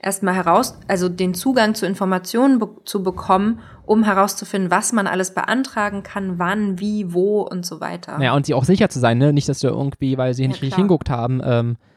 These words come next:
Speaker 2: dann den Antrag ablehnen und dann musst du halt auch wissen, nee, ich hab doch ein Recht da drauf. Ähm, deswegen fand ich die
Speaker 1: Ja.
Speaker 2: Rechnung auch ein bisschen komisch, weil ich glaub, jetzt werden sich nicht alle Alleinerziehenden genau, immer genau das Richtige beantragen wahrscheinlich, sondern jetzt auch einfach wahrscheinlich mit weniger Geld leben.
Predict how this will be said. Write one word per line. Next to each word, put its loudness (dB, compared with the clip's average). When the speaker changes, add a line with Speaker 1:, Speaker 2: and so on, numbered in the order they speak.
Speaker 2:
dann 4
den 4
Antrag -2
ablehnen 2
und 2
dann 2
musst 2
du 2
halt 4
auch 0
wissen, -4
nee, 0
ich -6
hab -8
doch 0
ein -4
Recht -2
da -2
drauf. -2
Ähm, 2
deswegen 4
fand 2
ich 2
die 2
Speaker 1:
Ja. -2
Speaker 2:
Rechnung 0
auch 2
ein 0
bisschen 0
komisch, 2
weil 2
ich -2
glaub, 0
jetzt -2
werden -2
sich -6
nicht -6
alle -4
Alleinerziehenden -2
genau, 2
immer 4
genau 4
das -2
Richtige 0
beantragen 0
wahrscheinlich, 0
sondern 0
jetzt -4
auch -2
einfach -2
wahrscheinlich -4
mit -4
weniger 4
Geld 2
leben. -2